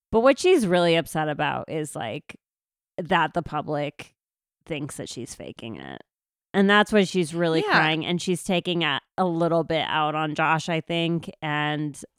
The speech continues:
Speaker 1: I
Speaker 2: Yeah.
Speaker 1: think that's fair. You know, I don't fault her for doing what she's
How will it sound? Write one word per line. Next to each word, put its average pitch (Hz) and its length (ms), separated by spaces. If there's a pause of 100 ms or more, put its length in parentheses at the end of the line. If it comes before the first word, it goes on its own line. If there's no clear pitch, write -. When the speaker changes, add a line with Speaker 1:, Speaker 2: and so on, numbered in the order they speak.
Speaker 1:
I 175 100
Speaker 2:
Yeah. 175 120
Speaker 1:
think 165 180
that's 160 300
fair. 170 640 (560)
You 254 120
know, 247 500
I 247 140
don't 302 340
fault 240 300
her 226 180
for 214 160
doing 196 720
what 190 240
she's 185 460